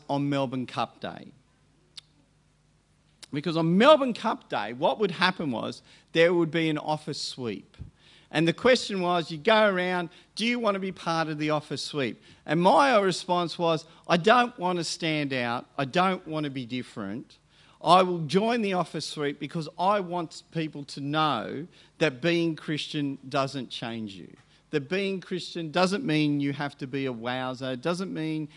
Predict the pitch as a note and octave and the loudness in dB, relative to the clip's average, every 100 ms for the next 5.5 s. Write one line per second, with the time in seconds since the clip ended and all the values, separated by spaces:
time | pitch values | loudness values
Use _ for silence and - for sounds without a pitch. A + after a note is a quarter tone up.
0 | - - C#3+ - D#3 D3 D#3+ C#3+ D3+ D3 | -18 -10 -8 -4 -4 -2 -4 -4 -2 -2
1 | C3+ C3+ B2 C3+ C3+ C3+ C3 B2 C3 - | -2 -6 -4 -2 -2 -4 -6 -8 -12 -8
2 | D3 C#3+ - - D3+ C#3 C#3 C3+ C3 - | -6 -6 -8 -10 -6 -4 -2 -4 -8 -12
3 | - _ D#3 D3 F3 F3+ E3+ F3+ D#3+ E3 | -20 _ -4 0 0 0 -2 -6 -6 -8
4 | D#3 F3 E3+ F3 - D#3 C#3+ C#3 - D#3+ | -2 0 0 -2 -2 -2 0 -4 -4 -2
5 | E3 D3 B2 F2+ - | -2 -4 -6 -8 -12